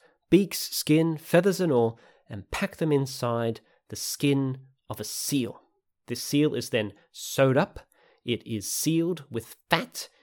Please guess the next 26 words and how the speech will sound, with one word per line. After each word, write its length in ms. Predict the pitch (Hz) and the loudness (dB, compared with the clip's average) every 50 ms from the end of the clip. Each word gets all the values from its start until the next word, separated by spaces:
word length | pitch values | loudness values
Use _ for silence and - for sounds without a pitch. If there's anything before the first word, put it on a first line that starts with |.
| _ - | _ -10
to 100 | - 120 | -4 0
repel 320 | 117 113 - 131 139 165 | 0 2 4 4 4 4
flies, 540 | 160 - 170 147 135 123 123 117 - - - _ _ | 4 2 2 2 2 2 0 -2 -4 -8 -14 _ _
and 160 | - 117 113 | -4 -2 0
then 160 | 107 135 147 156 | 2 2 4 4
it 140 | 147 123 | 4 2
is 240 | 123 107 - - - | 0 -4 -6 -4 2
hidden 340 | - 208 202 208 196 180 175 _ _ _ _ _ _ _ - | 2 2 2 2 0 -2 -4 _ _ _ _ _ _ _ 0
under 220 | 139 165 151 139 | 2 2 4 4
a 40 | 123 | 2
heap 200 | 117 - 185 - | 2 0 -2 -2
of 100 | 165 - | -2 -4
stones 560 | - - - - - 165 147 143 143 147 143 | -4 -6 -2 4 6 6 6 6 4 2 0
with 100 | - 117 | -2 -4
a 60 | 117 113 | -2 0
large 320 | 127 139 147 147 135 120 | 0 2 2 0 0 0
rock 320 | 110 110 143 160 - - | 0 0 0 0 -2 -6
placed 320 | - - 131 156 151 - - | -4 0 0 0 0 0 -2
on 120 | 135 127 | -2 -2
top 140 | 120 156 151 | 0 0 0
of 80 | 160 160 | 0 0
it 120 | 156 - | -2 -2
to 80 | - 120 | -6 -12
keep 300 | - - 175 170 175 - | -8 -6 -6 -6 -6 -6
the 200 | 165 160 151 - - | -8 -8 -8 -6 -4
air 260 | 135 135 135 139 | -2 0 0 0